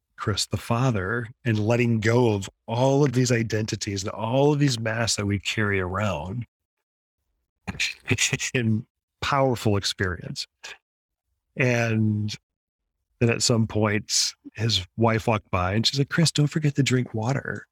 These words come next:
And I didn't remember this at the time, but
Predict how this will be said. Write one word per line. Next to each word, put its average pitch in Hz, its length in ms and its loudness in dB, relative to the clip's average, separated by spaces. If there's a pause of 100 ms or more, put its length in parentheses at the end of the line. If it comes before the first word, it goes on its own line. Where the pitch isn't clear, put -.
(320)
And 123 120 2
I 117 60 4
didn't 117 180 2
remember 107 300 4
this 104 180 2
at 101 80 0
the - 80 -2
time, 98 580 0 (680)
but 113 200 4